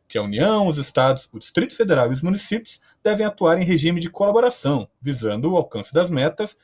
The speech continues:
e a implementação das estratégias objeto deste plano. E que também cabe aos gestores federais, estaduais, municipais e também do Distrito Federal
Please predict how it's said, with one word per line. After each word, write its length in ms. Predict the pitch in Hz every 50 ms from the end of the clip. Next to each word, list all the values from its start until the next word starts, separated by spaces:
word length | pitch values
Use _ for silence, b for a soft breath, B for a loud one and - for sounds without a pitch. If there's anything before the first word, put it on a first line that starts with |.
| _ _ _
e 60 | 240
a 40 | 226
implementação 640 | 185 180 180 175 165 165 165 185 - - - 117 120
das 140 | 135 135
estratégias 760 | 143 139 - 165 170 165 - 117 104 107 113 135 165 165 - - _ _
objeto 400 | - 240 262 190 139 104 95 -
deste 240 | 117 113 110 - -
plano. 300 | - 208 160 110 90 - _ _ _ _ _ _ _ _ _ _ _ _
E 80 | -
que 80 | - -
também 400 | - 277 330 226 156 214 - b b b b _
cabe 220 | - - 113 110 113
aos 80 | 110
gestores 420 | 113 156 156 - - 113 110 - -
federais, 460 | 160 170 247 247 190 170 170 170 170
estaduais, 720 | 165 - - - 156 151 139 123 123 123 123 - - - - _
municipais 760 | 139 220 294 320 - - 330 - - 123 143 214 - - - -
e 80 | 196
também 320 | 185 196 165 127 107 98 95
do 100 | 104 113
Distrito 340 | - - - 107 110 -
Federal 420 | - 185 208 262 233 170 147 -